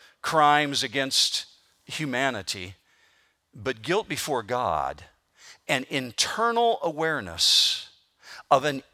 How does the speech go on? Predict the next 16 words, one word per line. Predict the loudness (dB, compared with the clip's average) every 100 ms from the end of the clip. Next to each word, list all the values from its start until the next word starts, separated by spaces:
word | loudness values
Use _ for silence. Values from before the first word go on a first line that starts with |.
| -2
eternal | -2 0 -2 0 -2 -4
judgment. | 0 0 0 -6 -12 -6 -4 -4 -10 _ _ _ _ _ _ _ _ -18 -18 -18 _
Because | -6 2 2 2
the | -2 -6 6
ultimate | 8 8 2 -2 4
laws | 8 8 6 4
that | 0
are | 2
violated | 4 6 6 4 4 2 4
are | 4
the | 6
laws | 6 6 8 6 4
that | 0 2
God | 4 4
established. | 2 2 2 -2 -2 -4
We, | -4